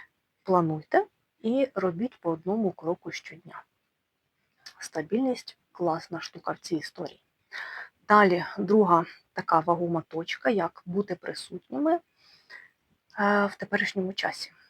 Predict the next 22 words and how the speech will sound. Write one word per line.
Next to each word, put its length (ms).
Тобто 460
дотримуватись 720
балансу 720
минуле, 720
теперішнє, 600
майбутнє. 480
Пам'ятаєте, 400
колись 260
був 240
мультфільм 560
"Панда 280
Кунг-фу", 500
і 60
там, 400
а, 260
мудрий 420
черепаха 840
казав 340
такі 260
слова, 440
що 260
минуле 540